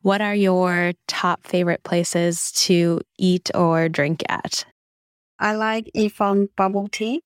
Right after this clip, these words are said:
Speaker 2: That's just
Speaker 1: Mm,
Speaker 2: across the
Speaker 1: yes.
Speaker 2: street. Yeah, it's a Taiwanese brand because I came from Taiwan.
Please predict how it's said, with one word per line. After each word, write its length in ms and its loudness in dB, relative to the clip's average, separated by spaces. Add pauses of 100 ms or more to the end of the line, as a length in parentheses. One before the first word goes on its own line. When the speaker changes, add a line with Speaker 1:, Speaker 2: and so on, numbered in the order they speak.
(380)
Speaker 2:
That's 280 0
just 300 0
Speaker 1:
Mm, 260 4
Speaker 2:
across 280 2
the 60 4
Speaker 1:
yes. 200 0
Speaker 2:
street. 400 -6 (560)
Yeah, 240 0
it's 260 0
a 80 0
Taiwanese 680 -2
brand 420 0
because 220 -2
I 80 -2
came 220 -6
from 180 -2
Taiwan. 560 2